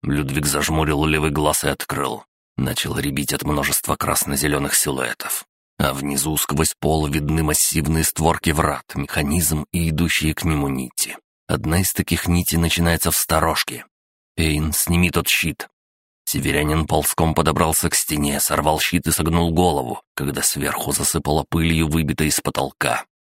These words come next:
Одна пуля чиркнула об каменную стену и ударилась в пол рядом с лицом Людвига. Он выругался. Эйнар нажал на панельку. «Тут код и панель для ключа». Он посмотрел на искалеченную руку без мизинца.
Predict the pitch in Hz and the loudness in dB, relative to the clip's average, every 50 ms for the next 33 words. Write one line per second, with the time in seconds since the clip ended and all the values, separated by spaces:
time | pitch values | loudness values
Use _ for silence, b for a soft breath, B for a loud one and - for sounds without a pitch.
0 | _ _ _ - - - 73 73 69 - - 73 71 71 - - 76 76 67 - | _ _ _ -6 -4 -2 -2 -2 0 0 0 0 0 0 0 0 -2 -2 -2 -2
1 | - 76 76 73 76 76 - - - 76 76 78 78 80 80 80 80 78 - - | 0 0 2 2 2 2 0 0 0 0 2 2 2 2 2 2 2 2 0 -2
2 | - - 78 76 78 78 80 80 73 80 80 80 78 80 80 - - - - - | 0 0 0 0 2 2 0 2 2 2 2 2 2 2 0 0 -4 -4 0 2
3 | 85 87 87 85 82 85 80 80 82 - - 85 80 - 87 85 87 90 92 85 | 2 4 4 4 2 2 2 0 0 0 0 0 0 2 2 4 4 4 2 2
4 | 76 71 - 64 62 57 - - _ _ _ _ _ _ _ - - - - 69 | 0 -2 -2 -2 -2 -2 -2 -6 _ _ _ _ _ _ _ -6 -4 -4 -4 -2
5 | - 71 65 - - - 55 52 - - - - - - - _ _ _ _ _ | -2 -2 -2 -2 -4 -4 -4 -2 0 0 -2 -2 -4 -10 -14 _ _ _ _ _
6 | _ _ _ _ _ _ 78 78 76 76 73 73 73 73 71 69 69 71 67 67 | _ _ _ _ _ _ 0 2 2 2 2 0 0 0 -2 -2 0 0 0 -2
7 | 67 67 65 - 71 67 67 64 62 64 - - - 65 - - _ _ _ _ | -2 -4 -2 -2 -2 0 0 -2 -4 -4 -6 -8 -8 -10 -12 -16 _ _ _ _
8 | _ _ _ _ _ - 78 78 - - - 76 76 65 - - - - 80 76 | _ _ _ _ _ -2 -2 -2 -2 0 0 0 0 0 -2 -4 -2 -2 -2 0
9 | - 80 82 87 92 85 78 65 64 76 76 - - 76 78 - - - 64 - | 0 2 2 4 2 2 2 2 2 0 0 0 0 -2 0 0 0 -2 -2 -6
10 | - - _ _ _ _ _ - 82 80 78 - 82 - 76 71 67 - 76 69 | -8 -12 _ _ _ _ _ 0 2 2 2 0 0 2 2 0 2 2 0 0
11 | 67 69 69 62 - - - 67 65 67 67 - - - 71 69 71 73 71 71 | 0 0 -2 -2 -2 -2 -2 -2 0 0 -2 -2 -2 0 0 0 2 0 2 0
12 | 73 69 - 76 69 67 69 69 67 65 64 60 - 69 64 62 - - - - | -2 -2 -2 -4 -2 -2 -2 -2 -2 -2 -4 -4 -4 -4 -6 -2 0 0 0 -2